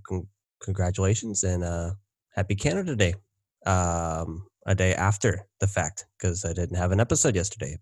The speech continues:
But hey, um, late than ever, huh? Yeah. Um, also, two days we're, uh, on, uh, Fourth of July Eve, Eve too. So, um, that's cool.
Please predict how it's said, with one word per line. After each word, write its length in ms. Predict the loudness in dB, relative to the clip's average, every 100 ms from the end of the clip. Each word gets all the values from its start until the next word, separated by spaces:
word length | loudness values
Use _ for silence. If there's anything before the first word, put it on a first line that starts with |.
| -6
But 240 | -6 -6 -2
hey, 260 | 0 2 -2 _ _ _ _ _ _
um, 580 | -6 -4 -2 -4 -6 -10 -16 _ -2
late 160 | 0
than 120 | 4 4
ever, 200 | 4 6
huh? 360 | 6 4 0 -6 -12 _ -6
Yeah. 400 | -4 -4 -6 -12 _ -20 -20 -8 0
Um, 640 | 4 4 2 2 0 -2 _ 0
also, 320 | 2 4 2
two 200 | 4 2
days 360 | 4 2 0 -10 -4
we're, 320 | 2 6 6
uh, 200 | 4 2 0
on, 240 | 0 2
uh, 160 | 0 -2 _ _ _ _ _ _
Fourth 180 | 4 6
of 80 | 6
July 380 | 4 4 2 0
Eve, 320 | 0 0 0 -2
Eve 440 | 0 2 0 -4 -12 -12
too. 440 | -2 0 0 -4 -10
So, 400 | -8 -2 0 0
um, 340 | -2 -6 -8 -14 _ _ _ _ _ _ _ _ _ _ _ _
that's 180 | -8 -8
cool. 400 | -8 -8 -8 -12